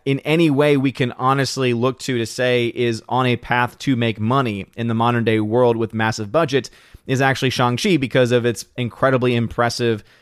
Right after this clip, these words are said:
domestic totals. But if you look to films like Black Widow, Godzilla versus Kong, Fast and Furious nine, which, by the way,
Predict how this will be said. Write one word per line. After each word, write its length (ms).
domestic 560
totals. 580
But 480
if 160
you 140
look 160
to 100
films 420
like 300
Black 320
Widow, 460
Godzilla 460
versus 300
Kong, 560
Fast 480
and 100
Furious 420
nine, 400
which, 160
by 200
the 80
way, 400